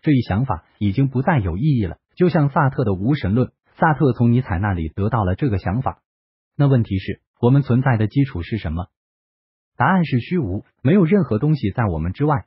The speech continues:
可以作为我们存在的基础。然后，尼采问了这样一个问题，我们该怎么办？我们该如何生活？我认为尼采和萨特对此有不同的故事。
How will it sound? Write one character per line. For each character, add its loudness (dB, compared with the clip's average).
可 -2
以 2
作 0
为 2
我 -4
们 -2
存 -4
在 -2
的 -4
基 -2
础。 -10
然 2
后， 0
尼 2
采 0
问 0
了 2
这 -2
样 2
一 -2
个 -2
问 0
题， -10
我 2
们 4
该 2
怎 -2
么 -4
办？ -2
我 2
们 4
该 2
如 0
何 -2
生 -2
活？ -10
我 4
认 4
为 0
尼 4
采 -2
和 -4
萨 0
特 -2
对 2
此 -4
有 -2
不 -4
同 -4
的 -2
故 -2
事。 -10